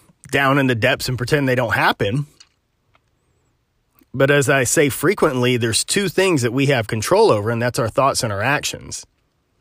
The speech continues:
So when you do get hurt, you have a choice. You can let that hurt fester,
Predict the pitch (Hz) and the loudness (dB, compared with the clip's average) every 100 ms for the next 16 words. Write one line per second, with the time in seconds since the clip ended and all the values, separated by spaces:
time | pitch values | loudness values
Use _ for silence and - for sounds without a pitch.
0 | _ _ _ _ _ _ _ _ _ _ | _ _ _ _ _ _ _ _ _ _
1 | _ _ _ _ _ _ _ _ _ _ | _ _ _ _ _ _ _ _ _ _
2 | - 147 147 127 110 226 311 214 127 - | -4 0 0 0 0 4 4 4 2 0
3 | 123 160 - _ _ _ _ _ _ _ | 0 0 -2 _ _ _ _ _ _ _
4 | _ _ _ _ _ 107 98 113 147 - | _ _ _ _ _ -8 -6 -6 -4 0
5 | 285 - - - - _ _ _ _ _ | 2 2 -2 -6 -12 _ _ _ _ _
6 | _ _ _ _ _ _ _ _ _ _ | _ _ _ _ _ _ _ _ _ _
7 | _ _ _ - 110 117 117 135 120 123 | _ _ _ -10 -4 -2 0 0 0 -2
8 | - 127 - - - 110 - - 127 202 | 0 -2 -4 -8 -4 -2 -2 -2 0 0
9 | 214 | -2